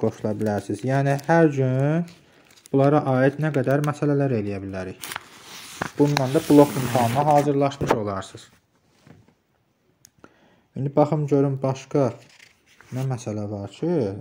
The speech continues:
ehtimala aid. Yəni eyni şeylərdir.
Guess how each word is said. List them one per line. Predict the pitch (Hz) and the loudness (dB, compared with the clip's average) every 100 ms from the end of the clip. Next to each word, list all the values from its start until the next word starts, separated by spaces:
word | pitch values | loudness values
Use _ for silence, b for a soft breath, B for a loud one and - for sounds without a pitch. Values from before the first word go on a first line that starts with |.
| - | -10
ehtimala | 110 - - 101 98 107 98 98 | -12 -12 -14 -12 -12 -12 -12 -12
aid. | - _ _ _ _ _ _ _ _ _ _ _ _ _ _ _ _ _ _ _ _ _ _ _ - | -14 _ _ _ _ _ _ _ _ _ _ _ _ _ _ _ _ _ _ _ _ _ _ _ -16
Yəni | - 113 139 | -10 -4 -4
eyni | 131 120 | -4 -6
şeylərdir. | 139 139 135 135 120 120 | -4 -4 -2 -6 -8 -12